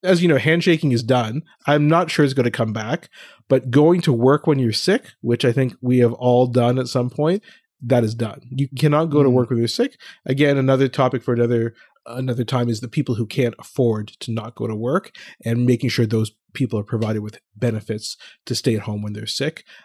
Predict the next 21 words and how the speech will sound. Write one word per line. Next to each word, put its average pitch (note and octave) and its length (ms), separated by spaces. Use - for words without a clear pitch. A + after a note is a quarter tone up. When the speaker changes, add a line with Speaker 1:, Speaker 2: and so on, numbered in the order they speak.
Speaker 1:
But G#2+ 80
that's G#2+ 160
probably A2 320
<laughs> G#2 80
a C3+ 80
discussion A2+ 480
for G#2+ 140
another G#2+ 300
time. G#2+ 360
But G#2 200
so - 160
I D3 120
think F3 200
masks D#3+ 380
are D3+ 120
here C#3+ 280
for B2 380
the A2+ 120
next A2+ 260
little A2+ 180
while. G#2 400